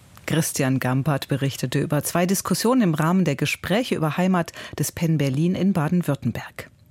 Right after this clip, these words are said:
Der Krieg in der Ukraine aus weiblicher Perspektive in einer Solo-Performance am Berliner Theater Hebbel am Ufer. Das war eines der Kulturprojekte am gestrigen vierten Jahrestag des Überfalls Russlands auf die Ukraine.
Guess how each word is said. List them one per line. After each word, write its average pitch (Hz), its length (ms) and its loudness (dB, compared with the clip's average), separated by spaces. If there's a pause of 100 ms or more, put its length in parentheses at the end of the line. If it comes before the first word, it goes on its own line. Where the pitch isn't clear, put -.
(1300)
Der 196 100 2
Krieg - 480 -2
in 190 80 4
der 175 140 2
Ukraine 165 600 2
aus 156 240 -2
weiblicher 170 600 0
Perspektive - 920 -6 (120)
in 240 160 4
einer 147 400 0
Solo-Performance 147 1500 0
am 139 200 -2
Berliner 135 520 0
Theater 131 520 -2
Hebbel 131 520 -2
am 156 220 0
Ufer. 117 460 -2 (340)
Das - 220 -4
war 160 120 0
eines 175 540 2
der 143 160 0
Kulturprojekte 147 960 -2
am 143 140 2
gestrigen 147 500 -2
vierten 202 420 0
Jahrestag 135 640 -2
des - 160 -4
Überfalls - 560 -2
Russlands - 540 -2
auf - 180 -6
die - 140 -4
Ukraine. 117 680 -2